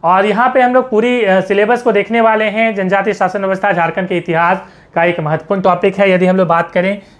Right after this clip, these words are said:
किसके लिए इंपॉर्टेंट है, तो आप तैयारी कर रहे हैं यदि जेपीएससी की, तो जेपीएससी जीएस पेपर टू का ये सेक्शन है, जहाँ से, यहाँ से आपके सोलह नंबर के सवाल आते हैं, आठ प्रश्न यहाँ से आते हैं।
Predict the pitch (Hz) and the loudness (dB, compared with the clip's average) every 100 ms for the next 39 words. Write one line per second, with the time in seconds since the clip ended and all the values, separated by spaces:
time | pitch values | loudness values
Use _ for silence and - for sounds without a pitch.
0 | _ 196 190 269 262 254 247 220 202 202 | _ -8 -4 -2 2 2 2 2 0 0
1 | 226 196 220 233 - - _ _ 226 190 | -2 0 -2 -2 -10 -20 _ _ -2 0
2 | 226 247 226 220 226 226 214 214 208 196 | 0 0 0 0 2 0 0 -2 -2 -2
3 | 175 175 214 208 220 226 214 185 185 208 | -2 0 -2 -2 -4 -2 0 0 0 0
4 | 202 214 165 202 196 214 190 196 226 220 | 2 -2 2 0 2 0 0 0 -2 0
5 | 226 220 214 202 208 190 214 214 - _ | 2 2 0 -4 -2 0 0 -2 -12 _
6 | 139 156 196 208 196 185 190 208 185 185 | -6 -2 -2 0 0 0 2 2 2 0
7 | 208 220 220 - - _ _ - 240 269 | 0 0 -2 -16 -20 _ _ -2 2 4
8 | 311 269 226 220 214 208 190 180 175 202 | 2 0 -2 -2 -4 0 0 2 0 -2
9 | 208 185 208 226 202 190 196 175 170 180 | -4 0 -2 -2 -8 -6 -4 -2 0 0
10 | 156 143 131 127 | 0 -4 -8 -10